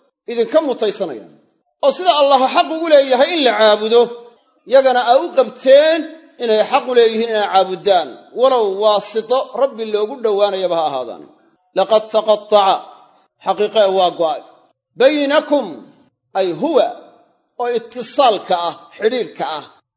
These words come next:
ayaa go'ay, "baynakum," idinka dhexdiinna. Itisaalkaana shuraka ubaa laga dhadhansaday. Ama la yidhaahdo baynakum, lafteeda wasligii tilmaamayso. Oo maxaa haddaa kor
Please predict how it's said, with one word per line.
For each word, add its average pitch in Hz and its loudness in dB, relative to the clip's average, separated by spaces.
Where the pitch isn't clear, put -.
ayaa 196 4
go'ay, 202 2
"baynakum," 220 0
idinka 196 -4
dhexdiinna. 127 -12
Itisaalkaana 233 0
shuraka 208 -2
ubaa 196 0
laga 175 -4
dhadhansaday. 143 -10
Ama 302 2
la 302 2
yidhaahdo 226 2
baynakum, 269 0
lafteeda 226 2
wasligii 208 -2
tilmaamayso. 170 -8
Oo 160 -16
maxaa 185 -2
haddaa - 0
kor 226 -6